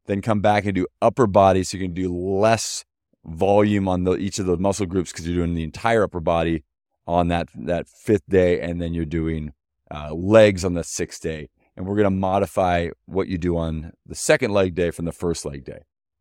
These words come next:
All right, and then you got a full day's rest. So that's putting two rest days into your week,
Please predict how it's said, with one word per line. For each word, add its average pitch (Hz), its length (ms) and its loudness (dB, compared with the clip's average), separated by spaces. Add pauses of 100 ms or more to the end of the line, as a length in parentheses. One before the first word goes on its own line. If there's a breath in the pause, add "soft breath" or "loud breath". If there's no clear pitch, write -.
(120)
All 113 80 6
right, 107 140 4 (140)
and 113 160 0
then 117 80 2
you 113 60 2
got 110 140 6
a 95 40 2
full 101 300 2
day's 90 280 4
rest. 80 280 -2
So - 80 -10
that's 98 180 -2
putting 113 380 -2
two 160 260 0
rest 127 300 2
days 113 240 0
into 110 180 -4
your 98 140 0
week, 98 320 -2